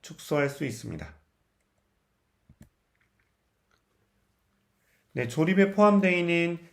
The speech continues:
드라이빙 베이스는, 어, 다음 차시부터 이뤄질 실습을 위해 미리 조립 설명서를 참고하여 조립해 두세요.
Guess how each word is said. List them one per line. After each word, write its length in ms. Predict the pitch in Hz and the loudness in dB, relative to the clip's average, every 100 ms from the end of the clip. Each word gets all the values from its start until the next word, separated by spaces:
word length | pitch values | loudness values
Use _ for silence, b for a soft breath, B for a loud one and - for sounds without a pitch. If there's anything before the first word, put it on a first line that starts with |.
| _ _ _ - | _ _ _ -8
드라이빙 540 | 92 101 135 156 156 | 2 4 4 0 -2
베이스는, 640 | 139 127 113 104 139 113 - _ _ _ _ _ _ _ - | -2 -4 -4 -4 -4 -6 -14 _ _ _ _ _ _ _ -8
어, 160 | 95 | -8
다음 320 | 110 101 131 | -2 -2 -2
차시부터 560 | 135 180 180 170 - 170 | -2 -2 -2 -4 -4 0
이뤄질 420 | 143 127 123 123 | 2 0 0 -4
실습을 720 | 131 175 170 - 165 170 110 | -4 -4 -4 -6 -2 -2 -2
위해 340 | 104 120 117 - _ _ - | -2 -2 -4 -10 _ _ -14
미리 560 | 113 87 101 131 - _ | -8 -4 -2 -2 -8 _
조립 320 | - 90 110 | -10 -6 -6
설명서를 760 | 113 147 151 156 151 143 139 143 | -6 -4 -2 -2 -2 0 0 0
참고하여 760 | - 170 170 170 113 101 202 - _ _ _ | -4 -6 -2 0 0 0 -2 -12 _ _ _
조립해 540 | - 101 104 - 120 | -8 -6 -8 -6 -6
두세요. 400 | 117 95 82 78 | -6 -10 -12 -12